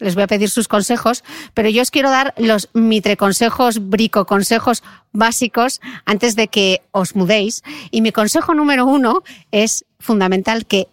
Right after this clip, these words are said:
editéis vuestra mudanza. Yo cuando trabajaba en moda decíamos que había que editar las colecciones, ¿no? Lo que nosotros mo-,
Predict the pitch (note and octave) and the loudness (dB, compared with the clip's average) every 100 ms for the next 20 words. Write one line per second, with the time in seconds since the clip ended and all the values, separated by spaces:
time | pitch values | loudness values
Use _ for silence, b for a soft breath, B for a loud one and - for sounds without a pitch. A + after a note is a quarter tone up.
0 | _ B3+ A3+ A3 - A#3 F3+ F3+ - F3 | _ 0 2 -2 0 0 0 -2 0 0
1 | E3+ E3 D#3+ - F#3 A3 C4 C4+ C4 B3+ | 2 0 -2 0 0 0 0 2 0 0
2 | B3 A#3+ A#3 A#3 C4 A#3+ C#4 B E4 D4 | 0 2 2 2 2 2 -2 B -20 -6
3 | G#3+ G3 G#3+ A#3+ - A#3 A#3 A#3 A3+ A3 | -4 0 0 0 0 0 0 0 -2 0
4 | G#3+ A3 G#3 - F3 - F3+ D#3+ D3+ A3+ | 0 0 0 0 0 0 -2 -2 0 0
5 | B3+ F#3+ F3+ G#3 G#3 | 0 -2 -2 -2 -2